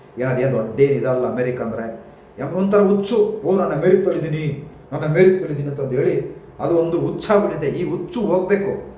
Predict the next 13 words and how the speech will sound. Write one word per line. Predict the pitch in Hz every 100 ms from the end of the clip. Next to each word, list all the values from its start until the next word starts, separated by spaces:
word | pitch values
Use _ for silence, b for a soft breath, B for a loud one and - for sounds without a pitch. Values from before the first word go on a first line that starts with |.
| - - 110
ಅಮೆರಿಕ | 151 202 202
ಏನು | 190 -
ಚಂದ್ರಲೋಕದಲ್ಲಿ | 160 180 196 - -
ಇಲ್ಲ. | 151 165 - - - - - - - -
ನಮ್ಮನ್ನು | 131 180 185
ಹುಡ್ಸಿರ್ತಾರೆ | 180 - 208 202 185
ತಂದೆ | 147 143 180
ತಾಯಿ, | 160 151 120 - - - - -
ಇವ್ರನ್ನೇ | 147 190 196 202
ನಾವು | 208 202
ಚೆನ್ನಾಗಿ | 170 180 180
ನೋಡ್ಕೊಳಕ್ಕಾಗಲಿಲ್ಲ | 170 170 151 147 151 147
ಅಂದರೆ, | 139 131 - - -